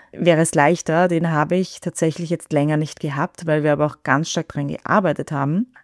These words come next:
Aber dieses Mentale, hm, diese Überlastung, die kommt ja trotzdem. Ja, und ich hatte das zum Beispiel gestern, da habe ich plötzlich zum Weinen angefangen,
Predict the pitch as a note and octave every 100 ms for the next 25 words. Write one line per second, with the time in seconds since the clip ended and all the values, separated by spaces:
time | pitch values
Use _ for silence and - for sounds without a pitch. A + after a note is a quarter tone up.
0 | _ - E3+ E3 E3+ - - F3 F3 D#3+
1 | - F3 D#3+ D3+ D#3 F3 D3 G3 G#3+ _
2 | - D#3+ B2 _ _ - - F3+ E3+ E3
3 | D#3+ F3 - F3+ E3+ - E3+ F3+ - -
4 | F3 - - - E3+ _ _ _ F3+ D#3
5 | E3 E3 E3+ F3 E3+ - E3+ E3 - F3
6 | C#3+ - F#3 G3 F#3+ E3 D3 F3 - -
7 | _ D3+ G3+ B3+ D#3+ F#3+ C4+ - _ -
8 | G3+ F3+ E3 F3 A#3+ F3 C#3+ D3+ - C#3+
9 | D3 A#3